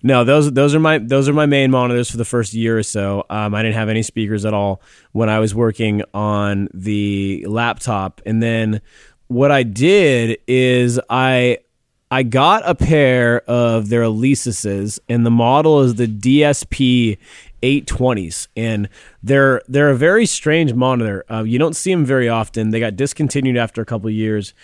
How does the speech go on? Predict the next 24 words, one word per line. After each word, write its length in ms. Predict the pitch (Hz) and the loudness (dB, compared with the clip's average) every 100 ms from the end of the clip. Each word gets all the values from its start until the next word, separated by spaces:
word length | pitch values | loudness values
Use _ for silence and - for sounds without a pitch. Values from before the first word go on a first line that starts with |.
| - - - | -20 -20 -4
but 80 | 117 | -2
I 80 | |
love 400 | 104 113 160 156 104 | 0 2 2 2 -2
them. 320 | 95 87 - | -6 -8 -6
Um, 240 | 113 110 104 | -4 0 0
back 280 | 123 170 202 | 2 0 2
when 120 | 185 | 2
I 100 | 127 | 2
got 220 | 123 117 | 0 0
'em, 180 | 107 98 | -2 -2
they 140 | 117 | -2
were 100 | 147 | 0
a 40 | 127 | -2
thousand 480 | - 117 143 143 120 | -4 -2 0 0 0
bucks 260 | 113 - | -2 -4
per 380 | - - 143 143 | -6 -4 0 2
monitor, 500 | 113 135 143 98 95 | 2 2 0 -2 -6
and 160 | 76 110 | -4 -4
the 80 | |
reason 380 | 107 139 120 107 | -2 -2 0 -2
why 500 | 98 139 131 98 95 - - - _ | 0 0 0 -2 -6 -10 -20 -20 _
was 420 | 110 117 110 110 117 | -2 0 0 -2 -6
this, 520 | 120 101 117 104 - - | -12 -4 -4 -4 -10 -10
the, 340 | 113 113 92 | -6 -4 -4